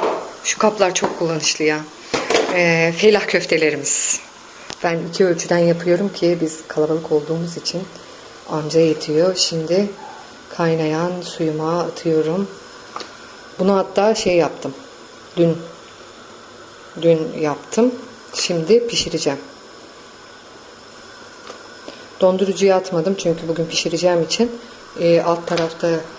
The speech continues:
tuttum. Dondurucuya da tabii ki atabilirsiniz. Ben şimdi bunları suya koyayım.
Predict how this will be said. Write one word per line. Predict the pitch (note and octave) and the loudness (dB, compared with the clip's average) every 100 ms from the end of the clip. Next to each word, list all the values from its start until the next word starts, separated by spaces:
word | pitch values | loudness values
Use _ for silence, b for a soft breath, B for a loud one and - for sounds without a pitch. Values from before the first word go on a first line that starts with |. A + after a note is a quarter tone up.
| - | -6
tuttum. | D#3+ - - A3+ - B B B - | -4 -2 -2 -2 -2 B B B -2
Dondurucuya | F#3 F3+ F3 E3 E3 D#3 | 2 2 0 0 2 2
da | D3+ | 0
tabii | D3+ E3 D#3 D#3 | -2 -2 -2 -4
ki | - G#3 | 0 2
atabilirsiniz. | E3+ F3+ E3 E3 E3 D#3+ F3+ A3 - B B B - | 0 -2 0 0 -2 -4 -4 -4 -8 B B B -6
Ben | F3+ F3 | -4 -4
şimdi | E3+ E3+ | -4 -6
bunları | E3+ E3+ | -2 -4
suya | - E3+ D#3+ | -2 0 0
koyayım. | - F3+ D#3+ | 2 0 2